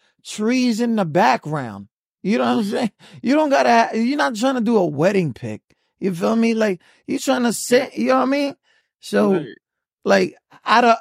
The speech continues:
Speaker 1: everything, that's it. I just want you to make sure that you understand how much worth you are.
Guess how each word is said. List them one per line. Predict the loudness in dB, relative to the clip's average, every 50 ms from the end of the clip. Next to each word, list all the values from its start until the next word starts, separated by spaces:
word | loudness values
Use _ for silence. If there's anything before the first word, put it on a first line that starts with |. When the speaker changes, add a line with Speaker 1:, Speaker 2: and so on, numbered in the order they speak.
| 0
Speaker 1:
everything, | 0 0 2 2 2 0 0 0 0 -2 -2 -2 -2 -4
that's | -4 -2 -2 -2 -2 -4 -4
it. | -4 -2 -2 -4 -6 -6 -2
I | -2 -2 0
just | -2 -2 -2 0
want | 0 0 0 0 0
you | 0 2 2 2 2
to | 0 0
make | 0 -2 -4 -4
sure | -2 0 0 2 2
that | 2 2
you | 2 2 2 2
understand | 2 0 -2 -4 -6 -6 -6 -4 -4 -4 -4 -2 0
how | 0 0 2
much | 2 2 0 0 0 -2 -6 -10
worth | -6 0 2 2 2 2 0 -2
you | -4 -4 -4 -4 -2 0
are. | 2 2 2 2 0 -4 -8